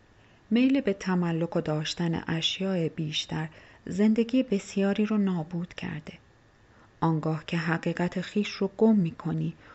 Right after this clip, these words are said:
اون رو در اشیا جستجو می‌کنی. رشتهٔ وابستگی خود به اشیا رو بگسل. برای بند گسلی باید شاهد خیشتن حقیقی خیش باشی.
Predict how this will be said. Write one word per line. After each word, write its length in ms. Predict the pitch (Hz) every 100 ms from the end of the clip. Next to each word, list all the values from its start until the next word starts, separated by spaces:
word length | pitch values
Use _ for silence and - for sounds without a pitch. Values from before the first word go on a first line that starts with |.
| - -
اون 180 | 240 262
رو 80 |
در 180 | 262 226
اشیا 440 | 185 170 - 175 185
جستجو 540 | 185 156 - 156 156
می‌کنی. 460 | 151 160 - - 170 _ _ _ - - -
رشتهٔ 420 | 165 160 165 160
وابستگی 760 | 151 160 156 156 - 156 151 156
خود 320 | - 160 156
به 120 | 175 -
اشیا 420 | 160 - 165 160
رو 180 | 160 156 - - _ _ _
بگسل. 560 | 180 170 151 - 165 160 - _ _ _ - - - -
برای 420 | 156 156 151 151
بند 360 | 151 156 151 -
گسلی 540 | 151 - 147 147 147 - - - -
باید 340 | 170 165 170 -
شاهد 640 | - 175 170 180 214 156
خیشتن 680 | 143 - 165 - - 180 156
حقیقی 760 | 156 - 160 160 160 170 220
خیش 360 | 202 - 175 -
باشی. 400 | - 151 -